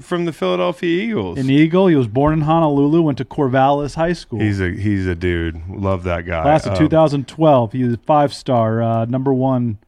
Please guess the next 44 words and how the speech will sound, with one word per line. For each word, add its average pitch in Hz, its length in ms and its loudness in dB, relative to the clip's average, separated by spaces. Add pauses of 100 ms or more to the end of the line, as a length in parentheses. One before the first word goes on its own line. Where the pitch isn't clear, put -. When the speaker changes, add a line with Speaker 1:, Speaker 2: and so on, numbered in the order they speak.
(760)
Speaker 1:
We 135 140 0
used 123 160 -4
to, 92 180 -2 (200)
we 143 160 2
used 123 100 0
Speaker 2:
guard. 120 180 2
Speaker 1:
to 101 60 -4
hammer 120 400 -2
Derek 90 480 -6
<laughs> - 0 -
Anderson 104 440 -4
in 98 120 -6
the 107 120 -2
N 113 120 -6
F 110 120 -4
C 123 160 -4
West. 104 440 -4 (320)
Big 139 240 2
ass 120 300 0
target. 104 640 -2
Speaker 2:
<laughs> - 40 -20 (400)
Also 143 360 4
Speaker 1:
It - 20 2
didn't 139 100 2
Speaker 2:
from 139 80 0
Speaker 1:
matter 131 240 4
Speaker 2:
Oregon. 117 60 0
Speaker 1:
where. 139 140 2 (100)
You 127 120 0
just 120 360 -4
gotta 123 260 0
close 120 320 -2
your 117 120 -2
eyes 120 300 0
and, 101 280 -6
and 101 160 -2
launch 110 320 -2
yourself. 95 400 -4
You're 98 100 -6
gonna 101 140 -2
hit 107 180 -4
Derek 101 400 -6
<laughs> - 0 -
Anderson. 104 640 -6